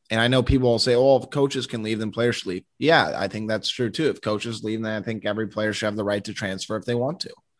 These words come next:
without penalty. I think that's, you know, without a doubt. And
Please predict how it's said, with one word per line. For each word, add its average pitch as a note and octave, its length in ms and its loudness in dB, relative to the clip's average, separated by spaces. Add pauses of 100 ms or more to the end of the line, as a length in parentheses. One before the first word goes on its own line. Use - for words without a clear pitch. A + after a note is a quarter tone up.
(220)
without A2 320 0
penalty. D3 440 -2
I E2+ 120 -2
think G#2 180 -4
that's, G#2 260 -6
you G#2 60 -8
know, G2+ 100 -4
without G#2+ 260 -2
a - 20 -2
doubt. A#2+ 420 2 (720)
And G#2+ 480 -2